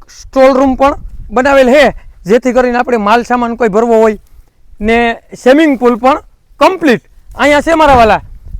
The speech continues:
તો અહીંયા આવી ગયું સ્વિમિંગ પુલ. એ સ્વિમિંગ પુલની પણ તમને વિઝિટ કરાવું. તો અહીંયા રહ્યું સ્વિમિંગ પુલ, તે પણ તમે જોઈ શકો.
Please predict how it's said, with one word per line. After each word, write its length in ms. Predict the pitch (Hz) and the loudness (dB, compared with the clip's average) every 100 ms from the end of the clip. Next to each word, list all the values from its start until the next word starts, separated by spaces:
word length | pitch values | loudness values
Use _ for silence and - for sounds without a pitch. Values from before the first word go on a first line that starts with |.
| - - | -4 2
તો 100 | 247 262 254 254 247 - - - - - | 4 4 4 2 -2 -8 -10 -10 -10 -6
અહીંયા 240 | 240 285 | 0 2
આવી 160 | 262 254 | 2 0
ગયું 220 | 220 320 - - - - - - - | -2 -4 -8 -20 -20 -20 -20 -20 -4
સ્વિમિંગ 320 | 294 330 277 | -2 0 -2
પુલ. 160 | 233 196 - - - - _ _ _ - - - - - | -4 -8 -10 -18 -18 -20 _ _ _ -20 -20 -20 -20 -14
એ 60 | 226 | -6
સ્વિમિંગ 320 | 247 262 247 | -4 -2 -4
પુલની 260 | 277 254 240 | -4 -4 -2
પણ 200 | 262 240 | -4 -2
તમને 260 | 262 262 | -2 -2
વિઝિટ 340 | 226 226 262 - - - - | -2 -4 -6 -8 -18 -18 -8
કરાવું. 400 | - 311 262 196 - - - - - - - - - - - - - - - - - - - - - - - - - - - - - - - - - | 0 2 2 -2 -8 -16 -16 -16 -12 -6 -2 -2 -4 -10 -8 -4 -2 -2 -4 -6 -10 -14 -14 -10 -10 -10 -12 -14 -12 -14 -14 -10 -10 -10 -14 -16 -4
તો 100 | 240 240 240 240 - | 0 2 2 0 -4
અહીંયા 260 | 247 269 262 | 0 2 2
રહ્યું 280 | 247 285 - - - - - - - | 0 -2 -6 -14 -18 -18 -18 -12 -2
સ્વિમિંગ 340 | 277 302 247 | 0 0 0
પુલ, 180 | 196 202 - - - - - - | -2 -4 -8 -20 -20 -14 -14 -6
તે 120 | 247 | -4
પણ 180 | 247 240 | -2 -4
તમે 180 | 247 233 | -4 -2
જોઈ 180 | 269 214 | -2 -2
શકો. 300 | 233 208 | -2 -4